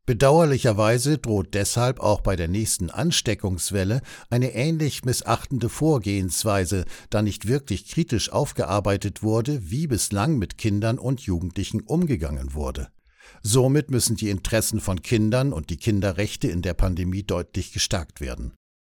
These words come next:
Es ist bitter zu beobachten, wie seit Jahren die Kinderrechte und die Kinderrechtskonvention der Vereinten Nationen von politischer Seite gefeiert wurden,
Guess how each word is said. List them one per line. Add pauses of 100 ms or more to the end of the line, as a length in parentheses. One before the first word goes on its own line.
(340)
Es
ist
bitter
zu
beobachten,
wie
seit
Jahren
die
Kinderrechte
und
die
Kinderrechtskonvention
der
Vereinten
Nationen (280)
von
politischer
Seite
gefeiert
wurden,